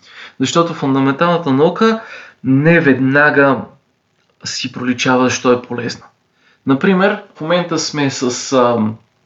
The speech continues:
плоски телевизори, преди това обаче имахме кинескопи. Някой може би си спомня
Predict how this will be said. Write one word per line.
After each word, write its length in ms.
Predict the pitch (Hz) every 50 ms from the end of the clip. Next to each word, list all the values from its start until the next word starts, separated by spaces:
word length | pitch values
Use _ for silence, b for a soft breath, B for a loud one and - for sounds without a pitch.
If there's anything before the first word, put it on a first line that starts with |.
| _ _ _ _ _
плоски 340 | - 139 131 - - -
телевизори, 680 | - - - 123 123 131 131 117 120 135 160 180 - B B B B B B B B -
преди 280 | 151 151 156 156 156
това 280 | 156 139 135 156 160 -
обаче 640 | - - 147 160 160 - 160 185 190 190 185 180 - _ _ - - _ _ _ _
имахме 400 | 170 175 175 170 - 185 165 -
кинескопи. 600 | - 180 170 165 - - - 175 151 - - 104
Някой 360 | - 123 120 117 - - 120
може 260 | 123 120 139 135 139
би 120 | - - 123
си 140 | - - -
спомня 440 | - - 135 127 123 123 120 -